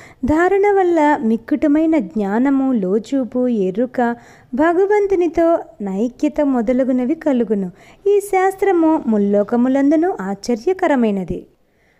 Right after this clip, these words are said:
మనస్సు రెప్పపాటులో ఎన్ని చోట్లకో పోవును, ఎన్ని కార్యములో తలంచును, తిరిగి వచ్చును. మనస్సు ఊహింప సఖ్యముగాని వేగముతో పనిచేయును. ఒక వస్తువును గ్రహించి, దానిని గురించి కొంత ఆలోచించి,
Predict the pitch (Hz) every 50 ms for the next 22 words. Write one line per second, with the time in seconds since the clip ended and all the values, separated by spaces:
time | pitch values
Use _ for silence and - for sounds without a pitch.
0 | _ _ 320 349 359 359 381 453 453 427 - - 392 370 370 370 349 226 214 196
1 | - - _ 320 339 339 - 359 370 370 370 359 339 339 320 320 302 226 208 202
2 | 208 226 240 262 262 247 - - 240 214 220 214 220 254 269 - 370 403 403 403
3 | 294 240 214 185 190 190 175 165 - _ - _ _ _ 208 214 220 277 302 339
4 | 320 330 - - 247 220 240 240 302 311 320 339 339 392 427 415 320 254 190 190
5 | 208 247 262 240 - 247 220 185 - 180 - - 302 359 392 392 381 381 320 247
6 | 214 196 - - 214 196 185 170 - - - - - - 294 349 381 381 427 453
7 | 415 - - 349 320 320 330 - - 208 226 262 277 247 285 294 269 240 285 262
8 | - - 311 302 311 - - 370 381 392 349 359 349 330 294 226 202 226 226 247
9 | 233 302 302 311 302 - 320 - 320 262 226 220 226 220 - 233 220 208 202 190
10 | 180 170 - - - - - _ _ 208 208 202 - 208 180 190 226 233 233 -
11 | 339 339 339 320 302 254 190 202 208 208 208 220 294 330 330 320 - 294 269 262
12 | 254 - 220 214 285 294 320 339 339 320 277 247 277 302 349 370 349 - 330 320
13 | - 311 311 302 285 311 - - 208 185 185 190 220 277 277 - 311 294 285 269
14 | - 262 247